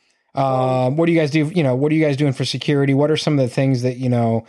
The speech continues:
Speaker 2: I guess that, you know, we worry about nowadays compared to, you know, back then?
Speaker 1: So I think in today's environment, uh, with all the different end users that you have, th-, I think the number one important thing is to set the foundation,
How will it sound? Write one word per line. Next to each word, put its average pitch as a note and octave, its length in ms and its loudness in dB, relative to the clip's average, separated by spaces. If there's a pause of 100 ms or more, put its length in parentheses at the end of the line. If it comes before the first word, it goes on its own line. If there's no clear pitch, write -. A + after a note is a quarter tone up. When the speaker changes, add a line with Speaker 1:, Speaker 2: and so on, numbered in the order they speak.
(360)
Speaker 2:
I B2+ 140 -2
guess B2 320 0
that, B2+ 280 -4
you D3 120 -2
know, B2 120 2
we A#2+ 140 0
worry B2+ 220 2
about A#2 240 0
nowadays A#2 500 0
compared A#2 520 0
to, - 120 -4
you A2 360 -2
know, G#2+ 180 2
back G2+ 300 -4
then? A#2+ 260 2 (420)
Speaker 1:
So G#3 220 2
I F3 100 0
think A#3+ 420 -6
in F#3+ 200 -2
today's E3+ 400 0
environment, D3+ 1000 -2 (440)
uh, B2+ 280 -10 (680)
with D#3+ 160 -4
all G3 120 4
the F#3 80 0
different D#3 440 -4
end D3+ 200 -4
users D3 380 -2
that C#3 240 0
you C3+ 120 -4
have, C#3 440 0
th-, C3+ 140 -8
I - 20 -8
think F3 200 -4
the D#3 60 0
number D3+ 260 -2
one D3+ 600 -2 (600)
important C#3+ 320 -2
thing D#3 340 -2
is C#3 380 -6
to C3 580 -4
set - 400 -4
the C#3 80 -10
foundation, C#3 1120 -2